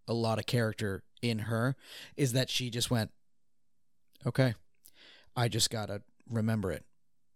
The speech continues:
And she crushed it. Everyone in class was like, "God, God damn, this girl, she just, she didn't even, she's not even taking out a paper. She just memorized this thing? God, that,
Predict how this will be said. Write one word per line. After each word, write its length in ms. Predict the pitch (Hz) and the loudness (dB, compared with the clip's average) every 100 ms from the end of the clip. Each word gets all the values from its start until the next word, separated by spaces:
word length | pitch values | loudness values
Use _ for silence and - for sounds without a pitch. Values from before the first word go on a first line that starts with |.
| _ _ _ - | _ _ _ 0
And 280 | 147 131 113 | 2 2 0
she 380 | - 180 151 - | 2 2 0 -4
crushed 680 | - - 123 143 135 - 92 | -12 -6 2 4 6 2 -2
it. 140 | - - - _ _ _ - | -10 -20 -20 _ _ _ 2
Everyone 540 | 143 143 151 143 127 | 4 4 4 2 0
in 100 | 120 | -2
class 360 | 110 127 104 - | 2 4 4 0
was 80 | 95 | -4
like, 120 | 87 | -8
"God, 160 | - - - - - | -8 -10 -10 -14 -8
God 300 | 113 123 - - | -4 -4 -6 -2
damn, 440 | 123 165 110 73 117 | 4 6 4 0 -6
this 180 | 117 135 | -4 -2
girl, 180 | 160 - | -2 -4
she 200 | - 160 | -2 0
just, 180 | 156 - - - - | -2 -6 -12 -14 -4
she 140 | - | 2
didn't 140 | 180 147 | 6 6
even, 120 | - - - - | 4 -4 -20 -2
she's 140 | 139 | 6
not 80 | 202 | 6
even 80 | 127 | 6
taking 200 | 147 147 | 2 0
out 100 | 117 | -2
a 40 | |
paper. 340 | - 196 - 92 | 4 4 4 -2
She 160 | - | 0
just 100 | 165 | 2
memorized 480 | 113 127 185 233 233 | 4 6 8 6 4
this 160 | 254 240 | -2 -2
thing? 340 | - 269 262 - - | 2 2 2 -2 -8
God, 260 | 208 220 | -4 0
that, 140 | 156 | 2